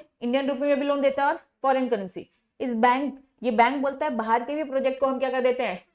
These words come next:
फाइनेंस कर देते हैं, मतलब फॉरेन करेंसी देते हैं, ठीक है। अंडरराइटर का भी काम करता है, क्या ऊपर वाला भी अंडरराइटर का काम कर रहा था, सब्सक्राइब करता है मतलब इन्वेस्टमेंट करता है, क्या ऊपर वाला बैंक भी कर रहा था, हाँ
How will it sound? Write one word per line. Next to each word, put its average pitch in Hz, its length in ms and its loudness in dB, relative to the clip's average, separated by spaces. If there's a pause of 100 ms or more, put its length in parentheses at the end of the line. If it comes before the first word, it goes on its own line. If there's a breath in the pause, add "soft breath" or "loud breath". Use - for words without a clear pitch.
फाइनेंस 208 420 -2
कर 185 140 -2
देते 170 200 -4
हैं, 175 80 -18 (100)
मतलब 247 200 -6
फॉरेन 233 240 -2
करेंसी 214 320 -4
देते - 260 -4
हैं, 127 80 -12 (280)
ठीक 269 140 -6
है। 415 120 -6 (640 soft breath)
अंडरराइटर 294 560 4
का 294 100 -4
भी 285 120 -6
काम 262 200 -4
करता 233 260 -4
है, - 160 -6 (160)
क्या 285 120 0
ऊपर 277 280 0
वाला 285 180 0
भी 285 100 -4
अंडरराइटर 277 440 -4
का 277 80 -6
काम 277 200 -4
कर 269 100 -4
रहा 277 100 -2
था, 302 160 -2 (1500)
सब्सक्राइब 262 460 0
करता 269 220 -2
है 247 60 -4
मतलब 247 180 -2
इन्वेस्टमेंट 262 460 -4
करता 226 220 -2
है, 160 140 -8 (800)
क्या - 80 4
ऊपर 262 220 4
वाला 277 180 2
बैंक 269 240 2
भी 277 60 -6
कर 269 120 0
रहा 277 120 0
था, 285 220 0 (220)
हाँ 208 460 -2